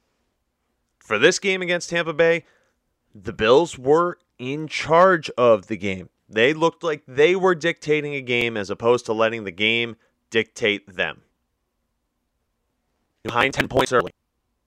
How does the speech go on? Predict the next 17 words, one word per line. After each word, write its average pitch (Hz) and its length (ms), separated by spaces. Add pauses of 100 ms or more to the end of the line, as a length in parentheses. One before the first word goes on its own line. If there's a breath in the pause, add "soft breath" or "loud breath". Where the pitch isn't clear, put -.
and 117 140
chasing 139 320
that 123 140
ten 127 280
points 123 300
or - 40
chasing 110 540
whatever 135 460
lead 139 320
all 127 160
the 131 80
way 131 100
through 123 260
to 117 60
the 110 80
very 107 300
end. 85 280